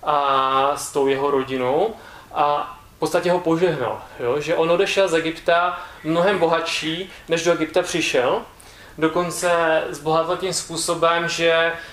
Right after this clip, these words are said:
pro, eh, něho a pro Lota, jeho synovce, už v zemi nebylo dostatek místa.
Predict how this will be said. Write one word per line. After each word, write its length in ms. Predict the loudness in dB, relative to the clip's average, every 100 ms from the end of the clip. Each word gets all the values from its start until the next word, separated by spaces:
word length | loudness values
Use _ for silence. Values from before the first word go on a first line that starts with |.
| -12 0
pro, 460 | 2 4 2 -2 -10 -8
eh, 540 | 0 2 4 2 0
něho 520 | -2 0 2 4 2 -2 0
a 240 | 2 2
pro 540 | 0 0 4 4 2 -2 -4
Lota, 420 | 0 2 4 2
jeho 200 | 2 0
synovce, 560 | 0 0 0 0 0 -2
už 160 | -2
v 60 | -2
zemi 280 | 2 4 4
nebylo 380 | 4 4 2 2
dostatek 440 | 2 2 0 0
místa. 520 | -2 -4 -2 -2 -2